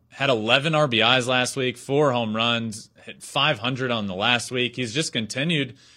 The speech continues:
to have a dominant year. And at some point, you just keep thinking, "Okay, he's gonna have to slow down at some point," but he hasn't been.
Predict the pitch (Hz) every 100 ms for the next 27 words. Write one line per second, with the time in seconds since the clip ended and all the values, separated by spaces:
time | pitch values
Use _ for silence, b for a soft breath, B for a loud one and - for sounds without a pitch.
0 | b 139 113 131 160 98 110 143 160 151
1 | 127 196 113 90 110 113 190 240 269 143
2 | 147 143 143 175 - 180 180 185 185 175
3 | 170 B 214 202 156 151 170 165 156 -
4 | 151 156 156 143 107 170 202 123 127 127
5 | 156 139 180 285 311 196 104 82